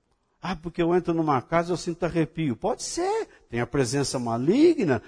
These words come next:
mas você também não se arrepia quando Deus fala? A emoção não aflora? Você tem que seguir a verdade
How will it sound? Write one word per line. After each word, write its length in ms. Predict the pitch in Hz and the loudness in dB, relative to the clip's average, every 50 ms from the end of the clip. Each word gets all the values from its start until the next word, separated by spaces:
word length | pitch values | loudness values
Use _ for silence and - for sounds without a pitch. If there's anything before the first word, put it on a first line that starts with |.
| - - - | -18 -12 -4
mas 140 | - 269 285 | 0 0 2
você 220 | 285 277 - 302 277 | 2 2 0 0 0
também 260 | - 285 277 277 285 | 0 0 2 2 2
não 120 | 277 247 | 2 2
se 120 | 190 - 233 | 2 4 4
arrepia 500 | 190 180 190 156 - - 208 262 294 262 | 6 6 4 2 2 0 2 2 2 2
quando 260 | - 196 185 170 151 | 0 -2 -2 -2 -2
Deus 320 | 139 156 170 165 139 - | 0 2 2 2 2 -2
fala? 520 | - - 208 262 - 427 403 - 110 90 _ _ _ _ _ _ _ _ _ _ _ _ _ _ _ _ _ _ _ _ _ _ _ _ _ _ _ _ _ _ _ _ _ _ _ _ _ - | 0 2 2 4 4 2 0 -4 -8 -10 _ _ _ _ _ _ _ _ _ _ _ _ _ _ _ _ _ _ _ _ _ _ _ _ _ _ _ _ _ _ _ _ _ _ _ _ _ 4
A 120 | - 202 | 6 8
emoção 520 | 240 240 233 226 214 196 - - 240 240 226 | 8 8 8 6 6 4 4 4 2 4 6
não 160 | 208 196 180 | 8 8 8
aflora? 760 | 165 151 - - 190 220 262 302 440 220 - - 113 90 87 - _ _ _ _ _ _ _ _ _ _ _ _ _ _ _ _ _ _ _ _ _ _ _ _ _ _ _ _ _ _ _ _ _ _ _ _ _ _ _ _ _ _ _ 302 302 302 302 302 _ _ 302 _ _ _ _ _ _ _ _ _ _ _ _ _ _ _ _ 320 320 _ _ _ _ _ _ _ _ _ _ _ _ _ _ _ _ - | 6 6 2 2 2 4 4 4 2 0 0 -2 -2 -4 -8 -14 _ _ _ _ _ _ _ _ _ _ _ _ _ _ _ _ _ _ _ _ _ _ _ _ _ _ _ _ _ _ _ _ _ _ _ _ _ _ _ _ _ _ _ _ _ _ _ _ _ _ _ _ _ _ _ _ _ _ _ _ _ _ _ _ _ _ _ _ _ _ _ _ _ _ _ _ _ _ _ _ _ _ _ _ _ -12
Você 240 | 202 190 - - 220 | -10 -10 -8 -10 -10
tem 280 | - - 254 262 254 | -8 -4 -4 -2 -2
que 140 | 233 - - | -4 -6 -10
seguir 520 | - - - - 147 117 110 139 190 233 | -12 -12 -10 -12 -12 -14 -12 -10 -6 -4
a 80 | 233 220 | -4 -4
verdade 880 | 185 214 226 214 170 117 _ - - 117 117 110 104 - - - - _ | -4 -4 -4 -4 -4 -6 _ -12 -10 -10 -8 -10 -12 -14 -18 -20 -20 _